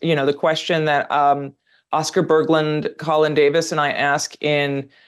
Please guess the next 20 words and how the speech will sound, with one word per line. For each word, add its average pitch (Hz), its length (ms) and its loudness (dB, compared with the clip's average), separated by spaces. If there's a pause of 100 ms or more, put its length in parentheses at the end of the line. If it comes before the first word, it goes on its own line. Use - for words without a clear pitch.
(160)
Nature 165 520 2
in 147 220 -2
November 156 580 0
is 147 220 0
actually 151 400 -2
how 151 220 0
long 151 360 0
we 170 100 4
will 147 140 2
see 147 340 2
these 139 260 0
kinds 147 280 -2
of 139 180 -2 (280)
quote 190 240 2
unquote 170 380 2
radical 151 440 0
actions 143 500 -4
be 139 180 2
so 143 200 2
peaceful. - 640 -4